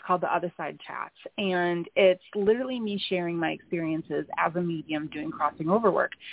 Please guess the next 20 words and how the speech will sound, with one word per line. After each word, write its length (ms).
And 120
you 80
can 160
listen 260
to 80
a 40
few 220
of 80
them 160
and 100
you 140
think, 180
"Oh, 80
that 260
seems 300
a 60
little 160
bit 160
scary." 440
But 220